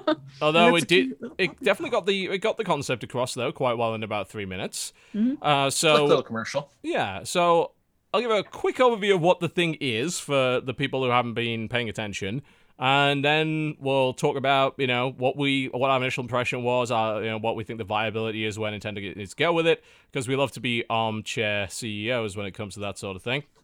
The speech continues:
Speaker 2: Hey, I've been
Speaker 1: Oh,
Speaker 2: watching a
Speaker 1: yeah.
Speaker 2: ton of House of Lies. I'm basically a management consultant now, you know, it's,
Speaker 1: <laughs>
Speaker 2: it's how it works, doesn't it? So, uh, you know, we, we've been hearing rumors about the N X for a long time.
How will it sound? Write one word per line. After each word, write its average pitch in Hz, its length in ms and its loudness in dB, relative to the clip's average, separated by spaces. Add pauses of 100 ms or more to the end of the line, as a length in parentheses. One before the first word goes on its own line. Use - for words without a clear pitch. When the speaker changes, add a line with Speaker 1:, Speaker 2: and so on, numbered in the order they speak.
(540)
Speaker 2:
Hey, 160 160 4
I've 160 120 4
been 170 80 4
Speaker 1:
Oh, 165 40 4
Speaker 2:
watching 165 180 0
a - 20 0
Speaker 1:
yeah. 151 40 0
Speaker 2:
ton 165 160 2
of 139 60 0
House 151 220 2
of 143 80 0
Lies. 143 340 4
I'm 113 160 -4
basically 143 480 0
a 117 60 0
management 117 400 -4
consultant 107 420 -8
now, 117 280 -4
you 120 100 -4
know, 113 100 -4 (100)
it's, 110 140 -10
Speaker 1:
<laughs> 240 360 -10
Speaker 2:
it's 247 160 -8
how 120 140 2
it 101 60 -2
works, 113 240 -2
doesn't 120 160 -2
it? 147 100 -2 (400)
So, 175 600 6 (100)
uh, 170 220 6
you 175 80 6
know, 165 100 8
we, 165 220 6
we've 160 300 2
been 156 260 2
hearing 147 320 4
rumors 135 260 0
about 123 180 2
the 123 180 -2
N 123 100 0
X - 240 -2
for 131 140 -6
a 113 60 0
long 117 840 2
time. 92 380 -2